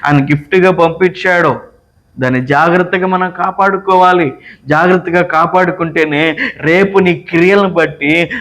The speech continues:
మంచివైతే దేవుడు నీకు మంచి ఫలాన్ని అర్పిస్తాడు, అదే చెడ్డవైతే గనక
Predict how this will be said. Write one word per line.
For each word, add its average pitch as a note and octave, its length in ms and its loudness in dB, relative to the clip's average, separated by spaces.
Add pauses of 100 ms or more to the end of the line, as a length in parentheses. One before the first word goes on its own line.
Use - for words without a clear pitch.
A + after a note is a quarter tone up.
(100)
మంచివైతే F3+ 760 2
దేవుడు E3 420 2
నీకు D3+ 260 -4
మంచి D3+ 340 -2
ఫలాన్ని D#3 340 -2
అర్పిస్తాడు, C#3 960 0 (220)
అదే F3 420 0
చెడ్డవైతే D#3+ 640 2
గనక C3 680 0